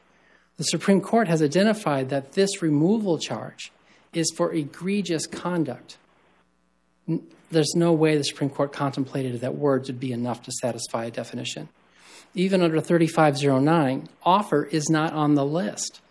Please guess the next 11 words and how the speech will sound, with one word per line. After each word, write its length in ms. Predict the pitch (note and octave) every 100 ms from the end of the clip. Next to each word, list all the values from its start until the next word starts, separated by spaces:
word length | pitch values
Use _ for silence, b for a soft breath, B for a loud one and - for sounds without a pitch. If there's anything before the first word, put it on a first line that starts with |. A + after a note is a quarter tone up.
| -
of 140 | -
potential 720 | D3 - G3 F#3+ - A#2+ - - _ _ - - _ _ _ -
crimes. 500 | - C3 A2+ - - b b b b
Now, 140 | C#3 C#3
the 160 | -
problem 300 | C#3 G3 F#3+
with 160 | E3+ -
thirty-five 400 | E3 D3+ D3+ C3+
oh 80 | C3
nine 280 | F3+ A3
is 240 | D#3+ C#3